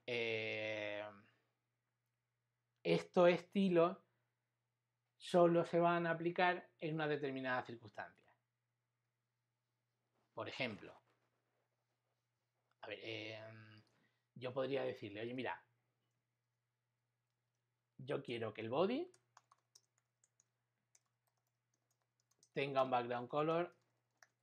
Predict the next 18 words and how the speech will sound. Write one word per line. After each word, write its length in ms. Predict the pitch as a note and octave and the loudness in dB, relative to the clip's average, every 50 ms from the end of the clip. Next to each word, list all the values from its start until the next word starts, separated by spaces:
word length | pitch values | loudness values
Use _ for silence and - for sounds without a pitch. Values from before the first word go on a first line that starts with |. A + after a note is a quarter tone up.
| _ _ _ _ - - | _ _ _ _ -16 -12
eh, 840 | A2 G#2+ G#2+ G#2 G2+ G2+ G2+ G2+ G2+ G2 G2 F#2+ F#2+ G2 G2+ G2+ F#2+ | -10 -8 -6 -6 -4 -4 -4 -4 -4 -4 -4 -4 -6 -6 -6 -6 -6
vamos 180 | A2 A#2 A2+ | -6 -6 -6
a 40 | A2+ | -6
poner 180 | A#2+ B2 B2 A#2+ | -6 -6 -6 -4
un 80 | A#2 | -6
gris 180 | A2+ A#2 B2 A#2+ | -6 -8 -8 -8
clarito. 480 | - A#2 G#2 G2 F2+ F2 - - - - _ _ _ _ _ _ _ _ _ _ _ _ _ _ _ _ _ _ _ _ _ _ _ _ _ _ _ _ _ _ _ _ _ _ _ _ _ _ _ _ _ _ _ _ _ _ _ - - _ | -8 -8 -8 -10 -12 -18 -20 -20 -20 -20 _ _ _ _ _ _ _ _ _ _ _ _ _ _ _ _ _ _ _ _ _ _ _ _ _ _ _ _ _ _ _ _ _ _ _ _ _ _ _ _ _ _ _ _ _ _ _ -20 -20 _
E 100 | - - | -14 -12
D, 220 | G#2 A#2 B2 - - | -10 -10 -10 -10 -12
E 40 | A2+ | -14
D, 80 | G#2+ G#2+ | -14 -14
E 20 | |
D. 340 | G#2 - - - - - _ _ _ _ _ _ _ _ _ _ _ _ _ _ _ _ _ _ _ _ _ _ _ _ _ _ _ _ _ _ _ _ _ _ _ _ _ _ _ - - - - _ _ _ _ _ _ - | -14 -16 -18 -20 -20 -20 _ _ _ _ _ _ _ _ _ _ _ _ _ _ _ _ _ _ _ _ _ _ _ _ _ _ _ _ _ _ _ _ _ _ _ _ _ _ _ -20 -20 -20 -20 _ _ _ _ _ _ -10
Es 80 | C#3+ C#3 | -6 -4
muy 120 | C#3+ D3 | -4 -2
clarito, 360 | D3 D#3+ E3 G3 A3+ - C#4+ | 2 4 4 4 4 4 0
pero 140 | - - A#2 | 0 0 -2
bueno. 220 | A2+ A2 G2 - | -2 -2 -4 -8